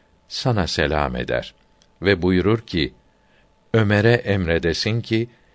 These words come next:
güneşe şefkat nazarıyla baksın. Yoksa güneş kıyamete dek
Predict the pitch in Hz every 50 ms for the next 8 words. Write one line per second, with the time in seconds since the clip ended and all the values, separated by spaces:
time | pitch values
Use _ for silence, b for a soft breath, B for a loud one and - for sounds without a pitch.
0 | b b b b b b 87 82 85 101 107 110 110 110 - - - 123 120 110
1 | b b b b b b b - - - - 95 92 95 - - - 120 120 123
2 | - 92 87 82 78 - 87 80 76 71 69 65 67 67 62 65 60 - - -
3 | - 73 65 60 62 - _ _ _ _ _ _ _ _ _ _ _ _ _ _
4 | _ _ - 82 98 104 104 - - - 107 98 92 76 73 90 98 98 101 107
5 | 117 - - - - - _ _ _ _ _ _ _ - - - 107 101 98 92
6 | 95 92 92 95 92 - 120 135 127 104 95 92 92 -